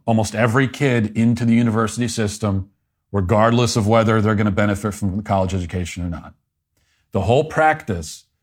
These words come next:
of sending eighteen-year-old kids into college when they don't even know what they wanna do with their lives, what they're interested in, what their passions are,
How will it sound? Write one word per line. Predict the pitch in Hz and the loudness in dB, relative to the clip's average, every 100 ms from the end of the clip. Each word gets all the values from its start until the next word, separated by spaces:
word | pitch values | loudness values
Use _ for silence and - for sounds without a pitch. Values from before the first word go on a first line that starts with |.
| _ - | _ 0
of | 110 | 0
sending | - 135 127 123 120 - | 2 2 4 2 0 0
eighteen-year-old | 117 147 - 170 160 156 151 143 139 | 0 0 -2 0 2 2 4 4 0
kids | - 143 117 | 0 0 2
into | 127 123 | 0 0
college | - 127 113 95 - _ - | 2 4 4 2 -4 _ -4
when | 110 | 0
they | 120 110 | 2 2
don't | 101 - 127 139 151 | -2 -2 0 0 -2
even | 151 151 156 143 | -2 0 0 2
know | 139 135 101 92 92 _ | 2 2 0 -2 -6 _
what | 90 107 127 | -4 -2 0
they | 151 | 0
wanna | 151 156 139 | 0 0 0
do | 135 | 0
with | 135 127 | 0 0
their | 127 | 0
lives, | 123 120 123 101 | 2 2 2 0
what | 92 127 - | 0 0 0
they're | 147 | 0
interested | 139 135 131 123 123 123 113 | 0 0 0 0 0 -2 0
in, | 113 113 | 2 0
what | 107 120 | 0 -2
their | 120 131 | 0 0
passions | 135 127 123 123 117 | 2 0 0 0 2
are, | 123 117 113 | 4 4 2